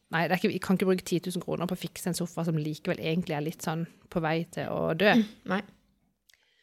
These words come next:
Speaker 1: Og så var jeg, og så har jeg prøvd å rense med all slags triks. Ehm,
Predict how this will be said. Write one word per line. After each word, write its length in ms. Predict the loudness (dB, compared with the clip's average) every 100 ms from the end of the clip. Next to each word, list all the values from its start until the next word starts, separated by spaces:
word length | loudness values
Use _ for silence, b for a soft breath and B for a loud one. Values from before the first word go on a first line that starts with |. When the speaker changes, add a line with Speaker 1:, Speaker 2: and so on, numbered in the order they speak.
| _ _ _ 2
Speaker 1:
Og 120 | 2
så 240 | 4 4 6
var 140 | 8
jeg, 200 | 8 6 4
og 80 | 0
så 80 |
har 80 | -2
jeg 80 | 2
prøvd 300 | 2 4 2
å 20 | 2
rense 600 | -2 -2 -4 -2 2 2
med 120 | 4
all 160 | 2 -2
slags 340 | -6 -6 -6
triks. 760 | 0 -2 0 -2 -2 -2 -4 -12 _ _ _ _ _ _ -2
Ehm, 1080 | 0 4 4 2 2 0 0 -2 -2 -4